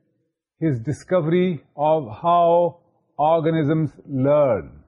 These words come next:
When I ask you that question, what are the important names that come in your mind in answer to that question? How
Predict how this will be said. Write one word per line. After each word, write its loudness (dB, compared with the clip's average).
When -2
I 2
ask 2
you 2
that 0
question, -2
what 0
are 2
the 2
important 0
names 2
that -2
come 0
in 0
your 2
mind 0
in 0
answer 0
to -10
that -2
question? -6
How 2